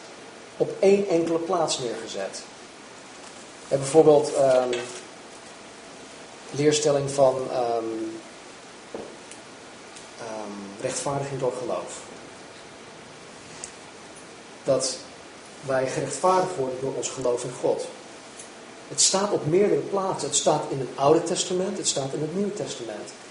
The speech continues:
En het Nieuw Testament refereert steeds weer terug aan het Oude Testament. Hè, Paulus maakt, eh, re-, refereert terug aan Abraham.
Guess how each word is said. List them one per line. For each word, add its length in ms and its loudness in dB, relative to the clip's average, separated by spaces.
En 80 0
het 160 -2
Nieuw 180 6
Testament 500 0
refereert 500 4
steeds 300 8
weer 100 -8
terug 280 -2
aan 80 -2
het 120 -2
Oude 180 0
Testament. 540 -6
Hè, 100 0
Paulus 520 4
maakt, 400 -2
eh, 80 -2
re-, 160 2
refereert 420 2
terug 260 2
aan 220 -2
Abraham. 380 0